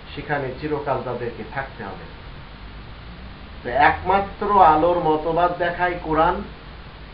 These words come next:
কোনো মানুষকে কোরআন ব্যতীত শিয়াদের গ্রন্থ হোক, সুন্নিদের গ্রন্থ হোক, আহলে হাদিসদের গ্রন্থ হোক, তাদের কোনো গ্রন্থ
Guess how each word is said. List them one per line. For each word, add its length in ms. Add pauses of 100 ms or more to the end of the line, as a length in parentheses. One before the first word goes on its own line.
(180)
কোনো 300
মানুষকে 600 (840)
কোরআন 380
ব্যতীত 600 (1500)
শিয়াদের 440
গ্রন্থ 400
হোক, 300 (100)
সুন্নিদের 480
গ্রন্থ 420
হোক, 340
আহলে 300
হাদিসদের 380 (120)
গ্রন্থ 320
হোক, 240 (920)
তাদের 300 (120)
কোনো 320
গ্রন্থ 440